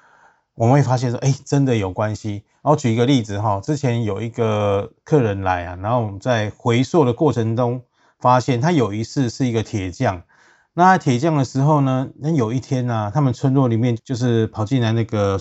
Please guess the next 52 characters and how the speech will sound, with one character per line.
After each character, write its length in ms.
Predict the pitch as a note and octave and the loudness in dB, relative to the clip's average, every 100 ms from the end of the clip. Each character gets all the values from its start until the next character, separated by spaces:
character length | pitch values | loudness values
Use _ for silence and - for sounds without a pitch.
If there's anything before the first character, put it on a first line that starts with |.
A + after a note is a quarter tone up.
| - | -4
古 160 | A2 G#2 | -6 0
代 180 | B2+ | 2
说 120 | A#2 A#2+ | 2 0
叫 120 | A#2 | -2
土 260 | - A#2+ | 2 2
匪 300 | C#3+ B2 F#2+ | 4 0 -2
啦 160 | F#2 F2+ | -4 -6
哈， 160 | G2+ G2+ | -6 -4
那 120 | B2 | -2
叫 160 | A#2 A2+ | -2 -4
土 240 | - A2+ | -6 -6
匪。 240 | A2 E2+ - - - - - | -6 -8 -12 -20 -20 -20 0
那 160 | D#3 D#3+ | 2 2
一， 220 | D#3 - | 0 -6
一 100 | D3 | -8
票 240 | C#3 F3+ D3+ | 4 6 6
土 180 | C#3 | 4
匪 140 | D3 B2 | 2 2
进 200 | C#3+ C#3+ | 0 0
来 120 | B2 | -2
之 180 | A2+ C3+ | -2 0
后 200 | D3 B2+ | 2 2
呢， 240 | A#2+ A2+ C3+ | 0 -2 -2
那 140 | D3 | 0
他 140 | C3+ | 0
就 100 | C#3+ | 0
见 260 | C3+ C#3+ C#3+ | 0 2 2
义 100 | B2+ | 2
勇 200 | G#2+ G2 | 0 -4
为 140 | G2 | -4
嘛， 260 | G2+ G2+ F2+ A#2+ | -4 -4 -6 -6
那 160 | C3+ | -4
时 100 | C3+ | -2
候 60 | B2+ | 0
他 100 | C3 | 0
是 100 | C3 | 0
一 60 | A#2+ | 0
个 100 | A2+ | 0
铁 240 | - G2+ | -2 -4
匠 220 | - A#2 G2 | -2 -2 -2
啊， 180 | F#2 - | -8 -4
打 140 | A2+ | -4
铁 220 | - G2 | -4 -6
匠 240 | F2+ A2 F#2+ | -4 -4 -4
的 140 | F#2 | -4
哈， 220 | G2 G2 - - - - - | -4 -6 -10 -20 -20 -20 -4
那 100 | C#3 | 2
他 80 | C#3+ | 4
就 100 | D3 | 4
冲 220 | C#3+ C#3 | 4 2
出 120 | B2+ C3+ | 2 0
去。 360 | C#3+ A2 F#2 | 0 -2 -6